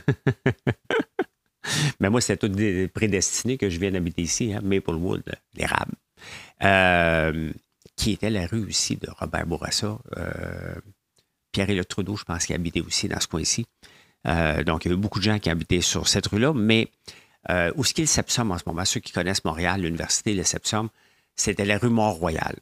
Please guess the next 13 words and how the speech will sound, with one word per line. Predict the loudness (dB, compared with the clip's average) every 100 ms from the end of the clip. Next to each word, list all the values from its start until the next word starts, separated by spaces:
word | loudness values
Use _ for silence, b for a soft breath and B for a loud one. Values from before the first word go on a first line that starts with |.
| _ _ -10 -10 -4
Pas | -2
le | 0
boulevard | 0 0 -2
Mont-Royal, | -2 -2 -2 -2 -2
la | -2 -2
rue | -2
Mont-Royal | 0 0 0 0 0 0
à | -2
Outremont, | -4 -8 -10 -10 -12 b b _
qui | 0
longe | 2 2 2
la | 0
montagne. | -2 -2 -4 -4